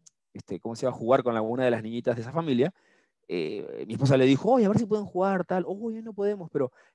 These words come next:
dice, "Pero ayer, qué bien lo habéis pasado", dice. "Me daba ganas de meterme a vuestro patio y decirme que me invitéis a jugar". <laughs> O sea, yo dije, "Bien",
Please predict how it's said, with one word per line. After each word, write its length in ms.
dice, 180
"Pero 220
ayer, 360
qué 180
bien 280
lo 100
habéis 280
pasado", 680
dice. 480
"Me 260
daba 280
ganas 500
de 200
meterme 560
a 40
vuestro 380
patio 560
y 80
decirme 540
que 120
me 120
invitéis 500
a 60
jugar". 520
<laughs> 240
O 20
sea, 280
yo 160
dije, 380
"Bien", 400